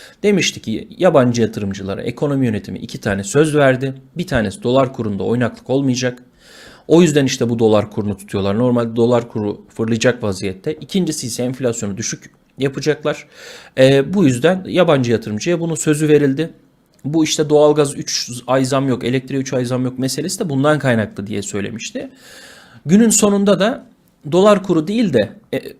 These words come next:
bu aslında enflasyonu da tetikleyen bir nokta tabii. Enflasyonun düşük tutulması meselesi emekliye düşük zam vermekten geçiyor. Asgari ücretliye düşük zam vermekten geçiyor. Ama bakın, e, iktidar cephesinde de şu durum, şu görüş hakim.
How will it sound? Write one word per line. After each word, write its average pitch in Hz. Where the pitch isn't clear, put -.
bu 156
aslında 156
enflasyonu 160
da 143
tetikleyen 104
bir 98
nokta 98
tabii. 160
Enflasyonun 185
düşük 185
tutulması 120
meselesi 143
emekliye 185
düşük 202
zam 135
vermekten 101
geçiyor. 98
Asgari 156
ücretliye 127
düşük 165
zam 107
vermekten 101
geçiyor. 175
Ama 180
bakın, 170
e, 110
iktidar 160
cephesinde 147
de 110
şu 156
durum, 156
şu 147
görüş 151
hakim. 120